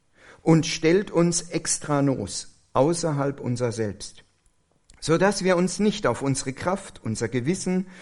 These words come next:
unser Denken, unsere Werke stützen, sondern auf das, was extra nos, außerhalb von uns ist, nämlich auf die Verheißung und Erfüllung Gottes, der nicht enttäuschen kann.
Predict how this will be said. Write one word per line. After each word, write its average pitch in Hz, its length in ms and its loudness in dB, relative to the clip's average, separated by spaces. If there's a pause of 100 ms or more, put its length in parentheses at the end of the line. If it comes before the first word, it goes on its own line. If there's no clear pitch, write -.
(160)
unser 151 300 4
Denken, 196 680 2 (500)
unsere 101 360 -6
Werke 139 400 2
stützen, 170 680 -4 (760)
sondern 190 400 6
auf 120 300 0
das, 143 640 2 (140)
was 127 300 2
extra 160 520 -2
nos, 156 540 0
außerhalb 151 640 0
von 135 200 -2
uns 117 300 -4
ist, - 380 -14 (460)
nämlich 147 440 2
auf 127 160 2
die 123 120 -6
Verheißung 139 680 0
und 143 200 -2
Erfüllung 151 680 0
Gottes, - 560 -6 (420)
der 92 140 -6
nicht - 480 -4
enttäuschen 104 800 -6 (380)
kann. 92 280 -10